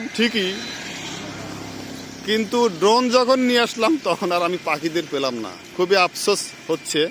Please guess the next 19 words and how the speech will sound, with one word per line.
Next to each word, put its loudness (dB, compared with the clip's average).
দেখুন, 4
ঠিক 0
যে 6
জায়গাটা 4
সেদিন 0
দেখিয়েছিলাম, 4
এখন -2
জুম 2
করেছি 2
আমি, 2
সেই 2
জায়গাটাতে 2
পাখিগুলো -2
কিন্তু -2
আর 0
নেই। 0
তার 4
পরিবর্তে 4
দু 0